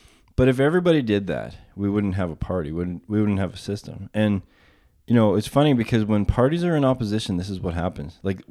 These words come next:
exactly when they need to come <laughs> together is when they just blow themselves up. Remember the Liberals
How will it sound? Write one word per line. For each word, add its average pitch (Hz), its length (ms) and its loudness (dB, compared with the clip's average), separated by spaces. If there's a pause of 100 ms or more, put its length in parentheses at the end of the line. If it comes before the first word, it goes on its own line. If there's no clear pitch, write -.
(100)
exactly 120 460 2
when 135 200 4
they 127 140 4
need 104 300 0
to 117 60 -6
come 104 260 -2
<laughs> 104 80 -4
together 101 420 -4
is 113 120 0
when 113 120 0
they 104 100 2
just 101 260 -6
blow 87 260 -6
themselves 98 500 -6
up. 85 240 -8 (280)
Remember 135 220 4
the 120 80 2
Liberals 110 680 2